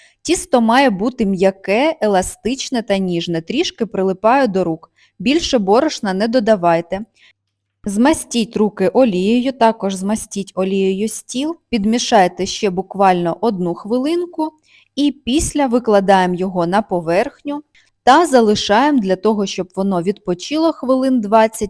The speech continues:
Після цього воно стане більш піддатливе та до рук вже більше прилипати не буде, і з нього будемо легко виліпляти майбутні галушки.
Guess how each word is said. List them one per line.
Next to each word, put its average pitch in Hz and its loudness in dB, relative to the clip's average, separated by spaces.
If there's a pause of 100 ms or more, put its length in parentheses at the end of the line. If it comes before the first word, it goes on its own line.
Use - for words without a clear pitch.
(100)
Після 247 -4
цього 285 -2
воно 214 0
стане 180 -2
більш 180 -6
піддатливе 262 -2
та 269 4
до 233 6
рук 302 2
вже 254 0
більше 214 0
прилипати 202 0
не 208 -2
буде, 320 -2
і 214 -4
з 160 -6
нього 277 -2
будемо 190 -2
легко 254 0
виліпляти 196 0
майбутні 190 -4
галушки. 156 -8